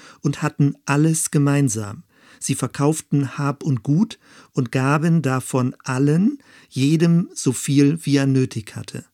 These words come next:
Aus diesen Versen ergibt sich die Idee der Gütergemeinschaft. Das ist der Kerngedanke der hutterischen Brüderhöfe.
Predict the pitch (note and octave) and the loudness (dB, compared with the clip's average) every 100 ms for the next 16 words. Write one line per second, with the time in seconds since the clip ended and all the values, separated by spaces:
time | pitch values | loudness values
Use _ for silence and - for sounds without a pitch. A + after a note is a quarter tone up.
0 | _ _ _ _ _ - - - _ C#3+ | _ _ _ _ _ -20 -20 -20 _ 0
1 | C#3+ C#3+ - G#3 G3 - F#3 D#3 B2+ C3+ | 2 2 0 0 0 0 0 0 -2 -4
2 | B2 D#3 - C#3+ - C#3+ A#2+ G#2 C3+ C#3+ | -6 -4 -4 -4 -6 -6 -6 0 2 4
3 | C#3 C3 C3 G#2+ D3 D#3+ C3 A#2 A2+ A2+ | 2 0 0 -2 -4 -2 -4 -4 -4 -4
4 | A2+ A2 - - - - - _ _ - | -4 -6 -6 -8 -12 -18 -20 _ _ -6
5 | C#3+ D#3 E3+ - C3+ B2 A#2 A#2+ - D#3 | -4 -2 -4 -4 -4 -4 -4 -8 -4 -2
6 | F#3 F3 B2 G#2 A2+ A#2+ D3 B2+ A#2+ C3 | 0 0 -2 -4 -4 -2 -2 -2 -4 -4
7 | C#3 C3+ A#2+ - B2 G#2+ C3 A#2+ F#2+ G2+ | -4 -4 -4 -4 -4 -2 -4 -4 -6 -12
8 | F#2+ - D#3 | -12 -16 -20